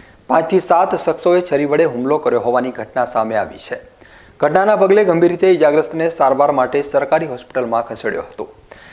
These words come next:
જ્યાં તેની હાલત વધુ ગંભીર હોવાથી વધુ સારવાર અર્થે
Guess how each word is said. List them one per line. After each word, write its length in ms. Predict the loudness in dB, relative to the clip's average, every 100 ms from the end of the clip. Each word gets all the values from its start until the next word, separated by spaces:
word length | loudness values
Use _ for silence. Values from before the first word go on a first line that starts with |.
| -2
જ્યાં 140 | 2 4
તેની 220 | 4 4
હાલત 300 | 2 2 2
વધુ 260 | 2 2 2
ગંભીર 320 | 0 0 2
હોવાથી 320 | 2 2 0
વધુ 240 | -2 -4 -2
સારવાર 360 | 0 2 2 2
અર્થે 280 | 0 -4